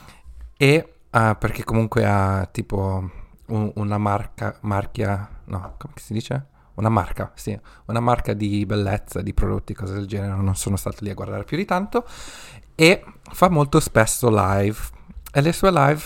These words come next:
ultimamente, soprattutto nell'ultimo mese, sono diventate molto, molto controversial. Una grande parte de-, del suo pubblico risiede ancora in Marocco,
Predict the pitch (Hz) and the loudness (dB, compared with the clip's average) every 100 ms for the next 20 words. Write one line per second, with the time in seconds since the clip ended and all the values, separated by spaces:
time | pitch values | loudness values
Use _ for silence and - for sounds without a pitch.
0 | - - 117 135 131 143 104 117 - 131 | -8 -2 -2 0 2 2 2 0 -2 -4
1 | - 101 - 131 113 98 104 - 127 147 | -4 -6 -6 -6 -2 -2 -2 -2 -2 0
2 | 120 113 123 - 113 113 110 110 - 120 | 0 0 -4 -4 -2 -2 -2 -4 -6 -4
3 | 127 127 131 - 123 113 113 - 110 - | 0 0 -2 -2 -2 0 -2 -2 -6 -4
4 | 110 117 107 95 104 - 113 127 - - | -4 -2 -2 -2 -4 -4 -2 -2 -6 -14
5 | - 127 135 151 175 165 139 131 117 113 | -6 -2 2 2 2 2 0 -2 -4 0
6 | 110 107 107 101 104 101 101 98 98 104 | 0 0 -4 -4 -4 -2 -4 -4 -6 -8
7 | - 123 117 151 139 160 - 156 151 107 | -6 -6 -2 -2 -2 -2 0 0 0 -4
8 | 110 107 104 104 107 104 104 98 - - | -6 -4 -4 -4 -4 -2 0 -2 -4 -2
9 | 202 | -2